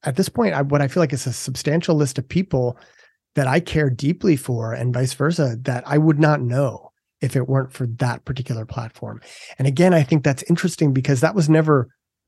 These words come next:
Twitter's intent. Twitter didn't set out to be like what Facebook is.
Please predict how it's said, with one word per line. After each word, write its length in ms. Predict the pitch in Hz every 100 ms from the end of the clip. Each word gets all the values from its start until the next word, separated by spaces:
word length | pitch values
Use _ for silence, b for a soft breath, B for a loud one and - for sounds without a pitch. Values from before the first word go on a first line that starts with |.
| _ _ -
Twitter's 480 | - 160 151 131 165
intent. 560 | 131 110 147 160 -
Twitter 280 | - 160 175
didn't 400 | 170 147 123 -
set 200 | - 151
out 240 | 139 156
to 100 | -
be 300 | 131 135 135
like 260 | 127 123 107 _ _
what 160 | - 120
Facebook 460 | 127 156 - 110 -
is. 380 | 107 156 -